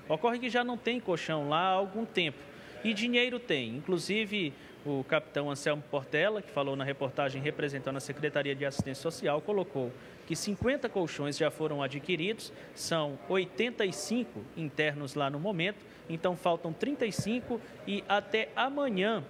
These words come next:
possivelmente, devem estar sendo distribuídos esses colchões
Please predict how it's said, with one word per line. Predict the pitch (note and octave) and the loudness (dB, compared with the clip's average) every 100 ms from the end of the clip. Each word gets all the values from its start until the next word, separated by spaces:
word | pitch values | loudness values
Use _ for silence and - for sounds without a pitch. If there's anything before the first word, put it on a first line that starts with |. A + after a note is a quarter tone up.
| - | -2
possivelmente, | E3+ - A3 A3 D3 D#3 F#3+ - - - - | -2 0 0 0 2 0 0 -6 -12 -14 0
devem | D#3+ F3+ F3+ F3+ | 4 4 2 -2
estar | D#3+ F#3 D#3+ | 0 2 2
sendo | - F3+ D#3+ | 0 -2 -2
distribuídos | D3+ B3 - A#3+ F#3 D#3+ E3+ G3 G3 E3+ | -2 -4 -2 -2 0 2 2 2 0 2
esses | F3 F#3+ F3 | 0 -2 -4
colchões | - F#3+ E3+ D#3+ E3+ F3+ | 2 2 2 0 0 -2